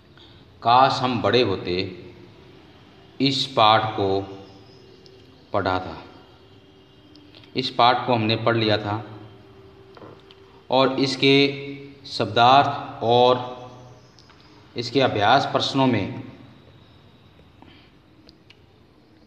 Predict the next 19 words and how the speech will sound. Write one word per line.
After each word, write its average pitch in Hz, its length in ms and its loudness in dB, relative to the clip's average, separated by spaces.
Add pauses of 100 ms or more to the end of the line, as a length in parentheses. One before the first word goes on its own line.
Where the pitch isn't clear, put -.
ये 110 140 -6 (400)
lesson 113 360 2
three 113 200 2
था, 117 160 2
काश 120 280 2
हम 113 140 0
बड़े 113 140 2
होते, 110 220 0
लेसन 113 240 -2
को 113 120 0
हमने 104 200 -2
पढ़ 117 180 -2
लिया 107 220 2
था। 107 160 -2 (1120)
इसके 135 260 0
शब्दार्थ 131 640 4
और 117 260 4 (1160)
अभ्यास 110 500 2
प्रश्नों, 131 420 2